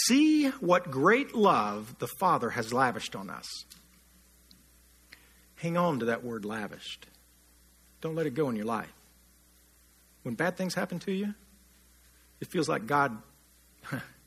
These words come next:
he's forgotten about us. He's lavished his love on us. He doesn't eke it out. He doesn't dole it out. He doesn't, he doesn't ration it out to us. He lavishes his love on us. Why does he do it? That we should be called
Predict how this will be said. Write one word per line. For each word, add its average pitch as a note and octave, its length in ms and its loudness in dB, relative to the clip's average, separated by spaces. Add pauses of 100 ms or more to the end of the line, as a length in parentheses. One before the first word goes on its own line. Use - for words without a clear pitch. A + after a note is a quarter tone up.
(280)
he's C#3 120 -6
forgotten A#2 460 -2
about - 280 -10
us. - 220 -14 (1500)
He's D#3 160 -4
lavished C3+ 440 -4
his A2+ 160 -8
love B2 160 -8
on E2 220 -16
us. - 220 -18 (500)
He D3+ 40 -4
doesn't F#3 200 0
eke E3 200 -2
it D3+ 80 2
out. E3 260 2
He F3+ 80 0
doesn't D3+ 220 0
dole D#3 240 4
it D3 60 2
out. E3 180 2
He D#3+ 60 -2
doesn't, C#3+ 300 0 (180)
he F#3+ 100 -4
doesn't A#2+ 160 -2
ration D#3+ 340 4
it C#3+ 100 0
out D#3+ 220 2
to E3+ 100 0
us. D3+ 100 0
He C#3+ 220 -2
lavishes B2 1000 0
his G#2+ 180 -10
love A2 240 -14
on F#2 240 -16
us. - 220 -18 (1500)
Why G3 160 6
does G#3 140 4
he A#3 60 2
do B3+ 160 6
it? C4 80 0 (680)
That C3+ 200 4
we C4 320 6
should G3+ 320 0
be G#3+ 140 4
called B2+ 720 0